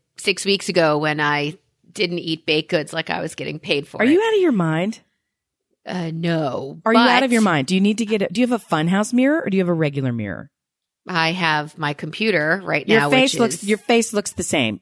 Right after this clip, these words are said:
Speaker 2: If, if anything, it looks better. And when you fill up both of your cheeks with air like that, your face looks awful. And don't do that anymore. Don't do
Speaker 1: You
Speaker 2: that.
Speaker 1: look awful.
Speaker 2: Pro
Speaker 1: Hey,
Speaker 2: tip.
Speaker 1: I had a
Speaker 2: Pro tip.
Speaker 1: su-,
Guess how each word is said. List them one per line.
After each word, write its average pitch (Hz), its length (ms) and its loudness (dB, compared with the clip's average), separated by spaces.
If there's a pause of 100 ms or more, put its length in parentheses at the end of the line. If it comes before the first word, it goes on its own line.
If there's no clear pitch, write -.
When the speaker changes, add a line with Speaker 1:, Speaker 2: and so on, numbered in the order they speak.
Speaker 2:
If, 196 180 0
if 190 280 0
anything, 220 420 4
it 170 60 -2
looks 175 160 0
better. 123 400 0
And 160 100 2
when 160 80 2
you 156 100 -2 (160)
fill 226 160 4
up 226 140 0
both 185 160 2
of 220 100 -2
your 208 60 0
cheeks 185 260 -2
with 160 160 -4
air 147 200 4
like 180 160 2
that, 214 280 2 (220)
your - 80 -4
face 165 240 0
looks 156 260 -2
awful. 107 460 0
And 139 100 -4
don't 143 220 2
do 147 120 -2
that 135 140 0
anymore. 123 520 -4 (160)
Don't 147 180 -2
do 285 60 0
Speaker 1:
You 302 60 0
Speaker 2:
that. 233 40 2
Speaker 1:
look 208 160 -4
awful. 170 400 -4 (220)
Speaker 2:
Pro 202 120 2
Speaker 1:
Hey, 202 120 4
Speaker 2:
tip. - 100 2
Speaker 1:
I - 40 4
had 185 140 4
a 202 140 0 (160)
Speaker 2:
Pro 165 160 0
tip. 131 220 -4
Speaker 1:
su-, - 140 -10